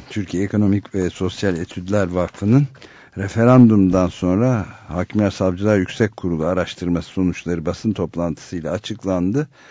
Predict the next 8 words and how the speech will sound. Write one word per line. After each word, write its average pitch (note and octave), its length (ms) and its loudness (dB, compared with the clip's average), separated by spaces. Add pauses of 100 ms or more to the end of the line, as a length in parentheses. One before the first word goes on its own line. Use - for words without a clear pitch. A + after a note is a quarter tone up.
(420)
ve F2+ 200 -4
raporun, G2 640 -4 (200)
onu A#2 240 2
da G2+ 100 -2
ileride F#2+ 460 -2
ele F2+ 140 -4
almayı E2+ 460 -4 (1300)
umuyoruz. A#2 920 2